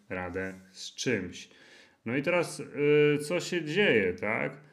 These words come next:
Jeżeli byśmy za każdym, jeżeli za każdym razem dostajemy po pysku,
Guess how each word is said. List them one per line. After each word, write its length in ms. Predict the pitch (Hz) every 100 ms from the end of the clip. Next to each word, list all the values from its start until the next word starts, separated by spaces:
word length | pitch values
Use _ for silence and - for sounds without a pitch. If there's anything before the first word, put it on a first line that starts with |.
| _ _ _ _ -
Jeżeli 280 | 104 160
byśmy 280 | 165 151 147
za 120 | 131
każdym, 360 | 120 135 127 131
jeżeli 260 | 117 135 147
za 80 |
każdym 300 | 143 139 135
razem 240 | 131 117 120
dostajemy 360 | 110 - 117
po 100 | 113
pysku, 720 | 107 117 98 - 95 98 117